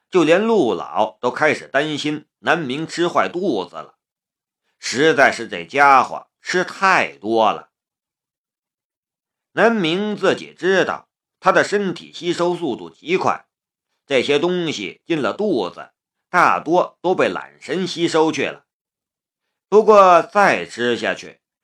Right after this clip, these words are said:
怕是太惊世骇俗，这才停下筷子。抬眼一看，这等人间罕见的美食，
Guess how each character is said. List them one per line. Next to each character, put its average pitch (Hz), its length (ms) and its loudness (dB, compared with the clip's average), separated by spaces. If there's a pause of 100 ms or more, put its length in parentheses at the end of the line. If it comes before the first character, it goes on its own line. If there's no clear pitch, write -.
(120)
怕 127 220 6
是 110 400 -4
太 131 280 2
惊 160 240 -6
世 95 140 -8
骇 87 260 -4
俗， 131 440 -4 (600)
这 123 220 0
才 123 300 0 (180)
停 151 260 -10
下 113 200 -2
筷 151 400 2
子。 73 180 -20 (1800)
抬 233 220 6
眼 92 420 0
一 180 180 0
看， 131 540 2 (420)
这 208 220 2
等 95 240 -4
人 170 240 -6
间 190 200 0
罕 73 320 -8
见 165 140 -2
的 104 100 -2
美 80 300 -16
食， 151 460 -4